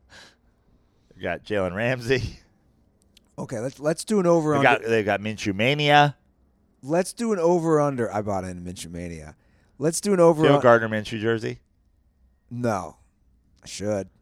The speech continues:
Speaker 1: Do you have a Gardner Minshew, like, signature headband? Where's Minshew now?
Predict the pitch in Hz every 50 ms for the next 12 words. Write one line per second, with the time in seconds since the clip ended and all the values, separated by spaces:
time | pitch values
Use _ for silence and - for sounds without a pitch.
0 | _ _ _ - 107 95 87 110 104 101 95 98 101 101 101 - - 101 95 92
1 | 92 - _ - 101 90 - - - - 104 98 92 101 90 - 104 101 92 92
2 | 98 95 101 104 107 107 110 110 _ _ _ _ _ _ _ _ _ _ _ _
3 | _ _ _ _ _ _ _ _ _ - 139 170 185 147 147 165 180 175 - -
4 | 196 196 190 196 202 208 214 -